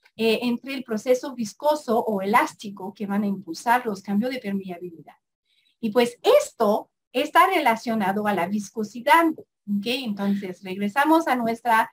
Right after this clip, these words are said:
eh, a nuestra, eh, ejemplo de la botella de coca. Pues, eh, un proceso viscoso es algo donde, eh, la viscosidad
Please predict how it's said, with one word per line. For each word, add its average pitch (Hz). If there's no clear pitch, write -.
eh, 196
a 208
nuestra, 220
eh, 170
ejemplo 311
de 233
la 185
botella 233
de 196
coca. -
Pues, 254
eh, 220
un 320
proceso 330
viscoso 285
es 330
algo 285
donde, 247
eh, 226
la 208
viscosidad 240